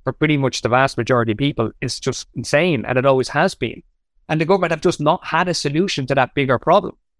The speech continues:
You know, did they build enough public housing, social housing? No.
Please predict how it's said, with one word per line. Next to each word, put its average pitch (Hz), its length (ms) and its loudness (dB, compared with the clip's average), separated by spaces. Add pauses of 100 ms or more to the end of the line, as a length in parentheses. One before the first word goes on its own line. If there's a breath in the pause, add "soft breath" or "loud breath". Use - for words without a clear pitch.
You 147 80 -2
know, 135 280 2 (380)
did 156 160 0
they 160 100 4
build 156 240 2
enough 147 200 -2
public 147 240 -4
housing, 151 360 2
social 151 300 0
housing? 156 240 0
No. 180 260 4